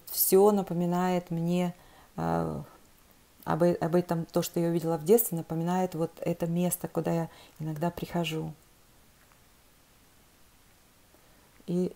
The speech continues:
тюльпанчики жёлтые, и какой только травки здесь нету, и синий, и жёлтый, и вот розовый,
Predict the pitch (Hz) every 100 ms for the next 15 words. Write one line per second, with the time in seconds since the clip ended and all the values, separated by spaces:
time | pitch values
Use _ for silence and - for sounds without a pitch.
0 | - 196 180 170 170 170 - 175 170 160
1 | 170 160 156 160 156 156 - - - -
2 | - - - - - - 180 180 180 202
3 | 208 208 202 202 196 196 202 196 190 196
4 | 180 180 - 175 180 - - 147 170 -
5 | 175 180 - 185 185 175 160 - 160 170
6 | 165 175 170 165 156 160 - - - -
7 | - - - - - - - - - _
8 | - - - - 185 170 170 170 - 175
9 | 180 175 165 151 151